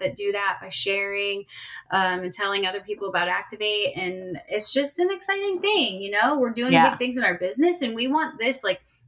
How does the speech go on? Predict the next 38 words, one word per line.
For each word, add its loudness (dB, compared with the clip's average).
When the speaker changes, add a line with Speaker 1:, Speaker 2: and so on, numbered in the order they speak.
Speaker 1:
Activate's 2
my 0
baby, -4
you -4
know, 4
like, 2
it's, -2
for 4
me, 4
Activate -2
was -4
the -4
first 0
thing -2
I -2
ever -2
did. -2
Like, -6
the -12
first 2
thing 0
I -2
ever -4
did, -2
like, -2
stepping 2
out 0
in 2
faith 0
and, -10
like, -4
doing 4
it 2
afraid 4
Speaker 2:
Yeah. -2
Speaker 1:
and -10
showing 4
up -2